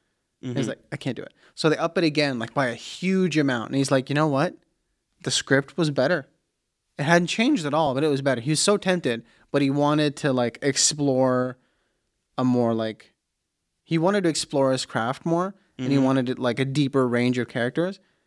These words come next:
Speaker 1: And since then, like, I really wasn't a fan of Matthew McConaughey and, like, the, like, I like some of the movies, like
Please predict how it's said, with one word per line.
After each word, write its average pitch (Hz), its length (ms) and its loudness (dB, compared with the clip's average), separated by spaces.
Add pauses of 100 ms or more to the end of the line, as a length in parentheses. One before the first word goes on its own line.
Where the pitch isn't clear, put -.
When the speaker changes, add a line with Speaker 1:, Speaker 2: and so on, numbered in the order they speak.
(340)
Speaker 1:
And 139 160 2
since - 360 0
then, 143 160 0
like, 123 120 -4
I 147 60 2
really 214 280 2
wasn't 208 300 2
a 160 60 0
fan 135 260 0
of 135 60 4
Matthew 143 300 2
McConaughey 160 600 2
and, 147 120 2
like, 127 180 -2
the, 120 240 -4 (240)
like, 214 140 -2
I 403 80 2
like 147 260 0
some 165 240 2
of 156 60 2
the 147 80 4
movies, 135 340 2
like 131 260 -2